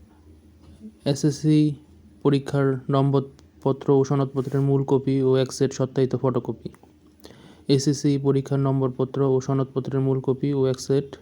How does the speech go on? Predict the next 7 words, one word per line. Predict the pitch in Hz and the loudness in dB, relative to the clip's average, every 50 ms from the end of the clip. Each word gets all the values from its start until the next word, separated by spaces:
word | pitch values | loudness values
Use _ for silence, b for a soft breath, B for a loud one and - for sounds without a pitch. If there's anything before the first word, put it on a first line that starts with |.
| - - | -20 -10
সত্যায়িত | - - 131 131 - 139 131 127 - | -6 -6 -6 -2 0 0 0 0 -2
ফটোকপি। | 135 - 139 127 131 120 120 110 - - 147 - - - B B B B B B B B B B B B B B B B B B | -2 -2 -2 -2 0 -4 -4 -6 -6 -10 -12 -12 -18 -20 B B B B B B B B B B B B B B B B B B
তারপর | - 135 123 127 135 | -4 -2 0 0 -4
সর্বশেষ | 131 - 147 143 147 151 - 160 151 - | 0 2 2 4 4 2 2 0 0 0
শিক্ষা | - 156 - - 147 | -2 -2 0 0 0
প্রতিষ্ঠান | 135 147 143 139 160 156 - - 151 151 147 147 | 2 0 2 2 2 0 2 0 0 0 0 2
কর্তৃক | - 139 139 139 147 139 - | 2 0 0 2 -2 -4 -4